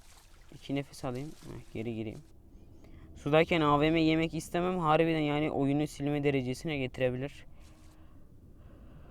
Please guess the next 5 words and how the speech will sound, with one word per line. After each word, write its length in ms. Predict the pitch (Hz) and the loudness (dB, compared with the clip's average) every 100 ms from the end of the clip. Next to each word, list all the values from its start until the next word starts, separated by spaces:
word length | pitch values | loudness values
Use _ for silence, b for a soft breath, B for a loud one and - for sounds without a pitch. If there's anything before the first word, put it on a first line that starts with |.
| B B - - - - | B B -20 -20 -14 -2
Ama 160 | 135 139 | 4 6
yeni 240 | 147 151 | 6 2
tabletim 460 | 160 139 147 156 151 | 0 2 2 2 0
nasıl 220 | 156 156 | 2 0
arkadaşlar? 800 | 135 135 131 156 147 - 110 | 0 -2 -2 -4 -4 -4 -2